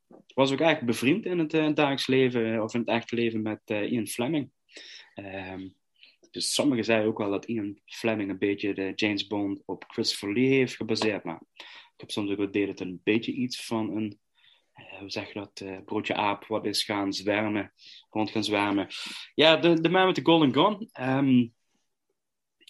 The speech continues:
ik, ehm, want ik, ik, ik, ik vind het vooral een, een, een, een twijfelachtige film.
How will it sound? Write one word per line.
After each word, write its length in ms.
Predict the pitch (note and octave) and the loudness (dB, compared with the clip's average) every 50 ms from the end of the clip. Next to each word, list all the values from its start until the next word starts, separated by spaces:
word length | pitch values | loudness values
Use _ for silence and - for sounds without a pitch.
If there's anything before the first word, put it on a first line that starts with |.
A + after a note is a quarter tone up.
| - _ - - _ _ _ _ | -20 _ -20 -20 _ _ _ _
ik, 260 | - B2+ - - - | -8 -8 -8 -2 2
ehm, 360 | B2 A#2+ A#2 A#2 A#2 A#2 A2 A2 - _ _ | 2 4 4 4 4 2 2 -2 -6 _ _
want 200 | - - D#3 - | -2 -2 -2 0
ik, 200 | - - - - | -2 -4 -6 -6
ik, 220 | - D3 D3 - - _ _ _ _ _ _ _ _ - - - - - - - | -6 -6 -6 -6 -8 _ _ _ _ _ _ _ _ -20 -20 -20 -20 -20 -10 -4
ik, 180 | - C3 C3 | -4 -4 -2
ik 240 | - - B2 - - | -2 -4 -4 -4 -2
vind 180 | - - E3 E3+ | 2 4 6 6
het 120 | E3+ E3+ | 6 4
vooral 300 | - D3+ D3 D#3 D#3 C#3+ | 4 6 8 8 8 8
een, 120 | C3+ C3+ | 6 4
een, 180 | C3 B2+ B2 - | 4 4 2 2
een, 240 | F2 A#2+ A2+ A2+ - | 2 0 0 0 0
een 160 | G2 G#2+ - | -2 -4 -4
twijfelachtige 680 | - - C#3+ D3 D#3 D3 - B2 A#2+ - - A2 G2+ | 0 4 4 4 4 4 6 4 4 4 2 -6 -6
film. 440 | - - - C3+ C3+ B2+ G#2 F#2+ G2 | -4 0 2 4 4 4 4 0 -2